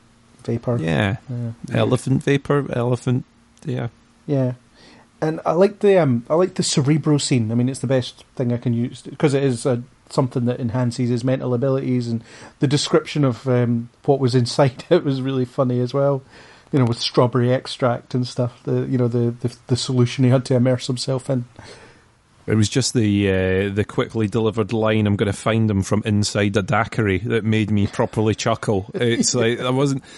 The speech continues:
Speaker 2: there wasn't tons of ridiculous humour in this, uh, <laughs> in this show, but that line was just delivered so quickly and, uh, over. Uh, it was just, yeah.
Speaker 1: And it's
Speaker 2: Made me
Speaker 1: what
Speaker 2: chuckle.
Speaker 1: you have to be unobstructed by, like, fabrics or something like that. And he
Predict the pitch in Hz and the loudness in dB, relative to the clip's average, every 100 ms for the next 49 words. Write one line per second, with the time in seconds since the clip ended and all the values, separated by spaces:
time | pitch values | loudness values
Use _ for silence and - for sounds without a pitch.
0 | - 151 160 147 147 - 143 139 127 113 | -6 -2 0 0 -2 -2 0 2 0 0
1 | 123 131 - 131 117 - 135 123 113 113 | 0 0 -2 0 0 0 0 2 2 2
2 | 113 107 - 135 117 113 113 110 - 123 | 2 0 -2 0 0 0 -2 -2 -2 0
3 | 151 123 110 - 120 113 120 127 117 123 | 2 0 -2 -2 0 0 0 0 0 0
4 | 120 117 110 107 104 117 - 127 117 110 | 2 2 2 0 0 -2 -2 -2 -2 -2
5 | 147 139 - 135 - 120 107 113 113 113 | 0 0 0 -2 0 0 4 4 4 4
6 | 113 110 104 120 117 110 107 110 - 127 | 4 2 -2 -2 0 0 -2 -6 -6 -2
7 | 131 117 110 117 117 107 107 113 113 120 | 0 2 0 0 0 0 -2 -4 -2 -4
8 | - - - 117 104 - _ _ _ _ | -6 -10 -6 -4 -4 -10 _ _ _ _
9 | 151 156 120 165 - 147 147 165 - 151 | -4 -2 0 0 -2 -2 0 0 -2 -2
10 | 147 139 156 147 147 - - 156 - 135 | 0 0 0 0 -2 -4 -4 -4 -2 -4
11 | 117 131 127 123 120 - _ _ 131 127 | 0 0 2 0 -4 -12 _ _ -8 -8
12 | - 147 139 135 131 - - 147 190 143 | -4 2 2 2 -2 -4 -8 -4 -2 0
13 | 190 170 160 165 151 143 | 0 0 0 2 2 0